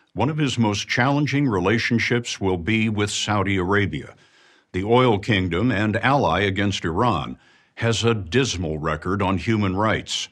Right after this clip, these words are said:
even in the United States. Case in point, fifteen-year-old Fallon Smart of Portland, Oregon.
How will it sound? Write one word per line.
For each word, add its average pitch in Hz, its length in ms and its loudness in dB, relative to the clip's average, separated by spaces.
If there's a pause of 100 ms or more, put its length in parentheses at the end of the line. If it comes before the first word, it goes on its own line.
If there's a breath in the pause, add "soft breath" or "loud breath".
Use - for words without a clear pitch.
(160)
even 90 480 0 (220)
in 113 160 2
the 101 60 0
United 85 420 -2
States. - 640 -6 (680)
Case 156 300 2
in 175 140 2
point, 98 340 2 (300 soft breath)
fifteen-year-old 127 1120 2
Fallon 113 540 0
Smart 95 640 -4
of 76 160 -12
Portland, 90 480 -2
Oregon. 80 460 -2